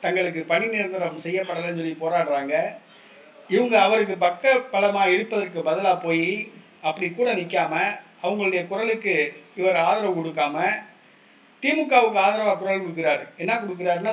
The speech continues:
தூய்மை பணியாளர்களை பணி நிரந்தரம் செய்யக்கூடாது அப்படிங்கிறாரு. ஏன்னா,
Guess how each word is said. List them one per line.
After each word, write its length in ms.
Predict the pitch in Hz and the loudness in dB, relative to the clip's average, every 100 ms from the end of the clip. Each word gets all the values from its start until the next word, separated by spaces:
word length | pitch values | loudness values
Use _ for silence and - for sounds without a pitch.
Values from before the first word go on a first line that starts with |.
| 220 | -4
தூய்மை 300 | 254 254 240 | -2 0 0
பணியாளர்களை 580 | 202 180 170 165 165 196 | 0 -2 0 -2 0 -2
பணி 260 | 175 202 | 0 -4
நிரந்தரம் 440 | 220 180 160 170 208 | -2 -4 -4 -6 -4
செய்யக்கூடாது 720 | 202 220 220 240 240 180 175 | -4 -4 -4 -2 0 0 0
அப்படிங்கிறாரு. 540 | 165 151 143 147 127 - - - - - | -4 -4 -6 -6 -8 -12 -20 -20 -20 -4
ஏன்னா, 420 | 185 240 208 214 | 0 0 0 -2